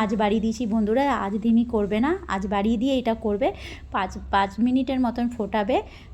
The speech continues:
দেখবে ফুটে যাবে। আমার রেডি একটা কাচের বয়েলের মধ্যে। এবার আমি দুধ কুলিটা সার্ভ করে দিচ্ছি। এ দেখো বন্ধুরা একদম সাদা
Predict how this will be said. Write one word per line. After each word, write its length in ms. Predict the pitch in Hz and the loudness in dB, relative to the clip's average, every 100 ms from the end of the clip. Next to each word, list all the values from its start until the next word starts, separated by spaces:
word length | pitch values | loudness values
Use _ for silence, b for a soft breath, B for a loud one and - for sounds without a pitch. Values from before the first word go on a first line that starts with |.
| - | -6
দেখবে 200 | 196 294 - | -4 -4 -4
ফুটে 220 | 208 175 | -4 -2
যাবে। 180 | 165 202 226 - | -4 -4 -6 -4
আমার 160 | 214 220 | -2 0
রেডি 320 | 220 202 196 311 277 | 0 0 0 0 -2
একটা 160 | - | -4
কাচের 340 | - 196 - 226 | -6 -6 -4 -4
বয়েলের 340 | 208 202 214 220 | -2 -2 0 0
মধ্যে। 220 | 208 185 302 B B B | 0 -2 -4 B B B
এবার 140 | 202 208 | -6 -2
আমি 100 | 208 202 | -2 -2
দুধ 140 | 214 - | -4 -2
কুলিটা 300 | 220 220 254 247 | -2 -2 -4 -4
সার্ভ 180 | 202 196 - | -6 -6 -4
করে 140 | 214 | -2
দিচ্ছি। 360 | 202 208 - 294 349 - B B B B B 180 | -2 -4 -4 -2 -2 -4 B B B B B -6
এ 20 | |
দেখো 160 | 190 208 208 | -6 -6 -4
বন্ধুরা 260 | 220 226 277 233 233 | -2 0 -2 -4 -4
একদম 200 | 226 330 - | 0 0 0
সাদা 280 | 196 202 | -2 0